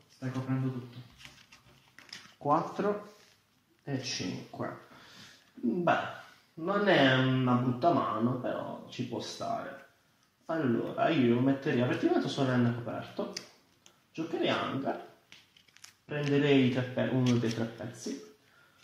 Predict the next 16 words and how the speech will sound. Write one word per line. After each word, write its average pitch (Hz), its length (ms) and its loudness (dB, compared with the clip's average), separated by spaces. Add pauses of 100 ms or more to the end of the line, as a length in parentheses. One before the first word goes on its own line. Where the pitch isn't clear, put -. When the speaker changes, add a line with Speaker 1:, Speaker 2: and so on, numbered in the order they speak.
(220)
Speaker 2:
In - 80 -16
questo 147 220 -4
caso 196 220 4
c'è 127 220 4
il 120 120 2
Search - 460 0
A. - 460 6 (1500)
Però 117 480 6
può 120 120 0
searchare 117 400 -2
qualsiasi 120 400 -4
pezzo. 113 560 -8 (380)
Non 117 140 0
è 113 60 4
un 107 100 -4
problema. 110 540 -4